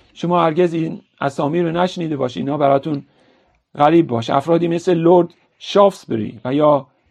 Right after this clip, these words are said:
گلدستون، اینها سیاستمدار بودن، اما آرزوی قلبیشون این بود که اراده تو چنان که در آسمان است بر زمین نیز کرده شود. پس می‌بینید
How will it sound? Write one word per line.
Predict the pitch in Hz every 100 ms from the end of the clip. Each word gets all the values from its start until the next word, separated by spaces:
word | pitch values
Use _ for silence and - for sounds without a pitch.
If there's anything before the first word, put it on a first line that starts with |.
| _
گلدستون، | 151 165 180 - 131 110 -
اینها | 151 156 196 262 294 _ _ _ _ _
سیاستمدار | - 185 180 196 190 202 247 240
بودن، | 196 127 123 - _ _ _ _ _ _ _ _ _ _ _ _ _ -
اما | 165
آرزوی | 170 160 160 151 254 254
قلبیشون | 165 147 160 175 165
این | 160
بود | 117 113
که | 139 - - _ _ _ _ -
اراده | 156 156 156 156 220 233
تو | - 147
چنان | - 151 214
که | 254 226
در | 180 160
آسمان | 147 127 151 135
است | 127 113 - _ _ _ _ _ _ _
بر | 123
زمین | 123 135 143 151
نیز | 147 135
کرده | - 123 117
شود. | 107 - -
پس | - -
می‌بینید | 240 233 190